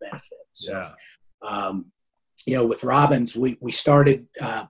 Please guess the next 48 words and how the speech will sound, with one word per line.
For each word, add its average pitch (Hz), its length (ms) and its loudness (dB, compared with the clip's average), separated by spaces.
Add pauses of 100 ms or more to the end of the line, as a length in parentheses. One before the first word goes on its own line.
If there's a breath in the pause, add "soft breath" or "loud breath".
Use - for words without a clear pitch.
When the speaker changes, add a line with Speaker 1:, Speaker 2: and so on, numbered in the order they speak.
(100)
Speaker 1:
you 127 120 -8
know, 101 140 -8
putting 139 220 2
guys 131 300 -4
on 131 160 -4
projects 131 580 -6
full 135 220 -2
time. 110 360 -8 (340)
You 113 80 -10
know, 113 80 -8
we 117 100 -8
made 113 200 -6
a 104 40 -14
decision. 113 640 -6 (500 soft breath)
Uh, 110 280 -8
and, 156 280 0
and, 165 220 0
you 185 60 4
know, 175 340 6 (240)
there's 160 280 6
always 165 320 6
a 151 40 -2
struggle 160 440 0
there, 156 240 4
Mike, 147 300 -4
because 143 380 2
is 139 140 2
it 123 120 -2
a 117 80 0
dollar 151 380 6
value? 151 540 -4 (540)
Is 123 260 -4
it 120 140 0
a, 120 460 -4 (140)
a 117 100 -8
number 143 320 4
of - 140 -6
people 156 380 4
value? 139 580 -4 (360)
Is 127 280 2
it, 131 260 2
what, 143 300 4
what's 208 280 4
that, 185 200 4
what's 196 240 2
the 180 100 4
right 175 240 4
number? 196 300 -2